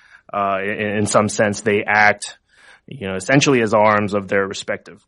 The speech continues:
national governments. A-, and this is what the U S private sector is up against.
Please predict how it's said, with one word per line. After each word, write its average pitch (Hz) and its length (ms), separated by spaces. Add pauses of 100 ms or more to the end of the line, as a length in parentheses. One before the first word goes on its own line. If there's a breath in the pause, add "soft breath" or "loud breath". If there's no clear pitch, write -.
national 104 420
governments. 101 760
A-, 107 300
and 107 100
this 147 200
is 110 120
what 120 200
the 117 140
U 107 180
S 101 160
private 101 500 (200)
sector 95 460
is 98 100
up 98 160
against. - 460